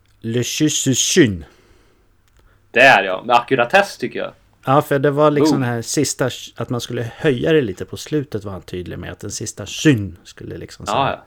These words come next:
Speaker 2: Det, det, det är där hemligheten ligger.
Speaker 1: Ja.
Speaker 2: Ja.
Speaker 1: Men det är ju
Speaker 2: Ja, men
Speaker 1: tre,
Speaker 2: det låter
Speaker 1: det är ju tre, tre lag kan man säga som slåss om slutspels, alltså om wildcard-platserna där. Och i hans modell då så, så har Carolina nittio,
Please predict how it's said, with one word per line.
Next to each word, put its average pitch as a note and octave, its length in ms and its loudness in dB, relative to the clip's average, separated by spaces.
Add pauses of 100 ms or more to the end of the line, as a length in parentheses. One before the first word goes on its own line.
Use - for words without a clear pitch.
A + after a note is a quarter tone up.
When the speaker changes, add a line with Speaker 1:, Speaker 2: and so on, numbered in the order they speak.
Speaker 2:
Det, A#2+ 200 0
det, G#2+ 440 0
det G#2 80 -6
är G#2 40 -4
där A2 260 0
hemligheten G2+ 400 -6
ligger. G2 300 -10 (600)
Speaker 1:
Ja. A2+ 280 0 (760)
Speaker 2:
Ja. G2 100 -12
Speaker 1:
Men A#2+ 100 2
det C#3 80 8
är D3+ 40 8
ju D3 60 6
Speaker 2:
Ja, C#3 60 4
men - 80 0
Speaker 1:
tre, C3+ 160 4
Speaker 2:
det A#2+ 60 6
låter D#3+ 120 2
Speaker 1:
det C#3+ 60 6
är - 20 8
ju C#3+ 60 8
tre, B2+ 560 2
tre C#3 180 4
lag B2 240 6
kan A2+ 100 0
man G2+ 100 -2
säga G2 180 -4
som G#2 140 -6
slåss - 300 -4
om G2 140 -6
slutspels, - 840 -8
alltså G#2+ 300 -4
om G2+ 120 -2 (100)
wildcard-platserna G2 680 -8
där. G2+ 220 -8
Och G2+ 320 -12
i G#2+ 240 -6
hans A#2+ 320 -2
modell G#2+ 420 -2
då F#2+ 140 -8
så, G2+ 420 -6
så - 140 -10
har G2 140 -4
Carolina G#2+ 680 -4
nittio, G2+ 460 -8